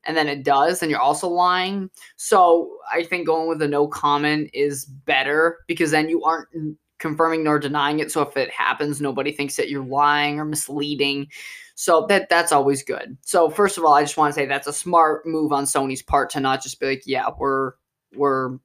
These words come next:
having Spider-Man in the movie," or, "We're not having Spider-Man in the movie."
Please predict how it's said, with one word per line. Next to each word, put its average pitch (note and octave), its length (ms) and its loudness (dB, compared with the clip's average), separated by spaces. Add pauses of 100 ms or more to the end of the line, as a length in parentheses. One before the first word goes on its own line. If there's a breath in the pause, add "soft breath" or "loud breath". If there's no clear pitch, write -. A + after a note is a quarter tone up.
(160)
having C#3 280 -4
Spider-Man C#3+ 380 0
in C3+ 40 0
the C3+ 60 0
movie," C#3 280 0
or, C3+ 120 0
"We're C#3 100 -2
not C#3 260 2
having B2 200 -6
Spider-Man B2+ 420 -10
in G#2+ 80 -20
the A2 60 -20
movie." - 320 -20